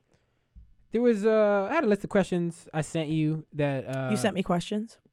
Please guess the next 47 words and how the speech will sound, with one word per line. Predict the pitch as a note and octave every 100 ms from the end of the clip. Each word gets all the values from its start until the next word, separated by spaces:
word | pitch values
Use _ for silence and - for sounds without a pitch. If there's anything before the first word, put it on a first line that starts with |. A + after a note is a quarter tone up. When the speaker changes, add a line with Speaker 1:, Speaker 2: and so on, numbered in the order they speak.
| _ _ _ _ _
Speaker 1:
Oh, | D#3+ F3+
you |
didn't | F3 D#3+
get | D#3+
those? | F#3+ A3+ A#3 - -
Speaker 2:
No, | F#3+ F#3
Speaker 1:
Damn | F3+
it. | C#3
Okay, | D3 F3
Speaker 2:
I | F3+
didn't | G3+
Speaker 1:
fuck. | F#3+
Speaker 2:
get | G3
any | G3 G#3
of | F3
your | E3+
messages. | E3+ F3 F3
Speaker 1:
Damn. | E3 D#3 C3+
All | E3+
right. | F3+ - _ _ _ -
Speaker 2:
I'm | G#3+
just | -
Speaker 1:
Damn. | C4+
Speaker 2:
kidding. | B3+
Speaker 1:
Who | - F4+
have |
I | C4+
been | A3+
Speaker 2:
<laughs> | F3+
I |
Speaker 1:
talking | C4+ F#4 -
to? | - - - _ _
Uh, | D#3 - - - A#3
Speaker 2:
Wait, | C4 G3+
we, | A#3+ A#3+
we're, | G3+ G#3
we | - F#3
on | F#3+ F#3+
Instagram? | F#3 - B3 D4+ G4+ - _ _ _ _ _
Speaker 1:
Yes. | A2+ D#3 G#3+ E3
Speaker 2:
I |
went | G#3 G#3+
to | A3
your | G3
comedy | G3 F#3+ C4
show? | D4+ F4+ G#4 G4+ -
Speaker 1:
Yes. | C3+ F#3 D#3 - -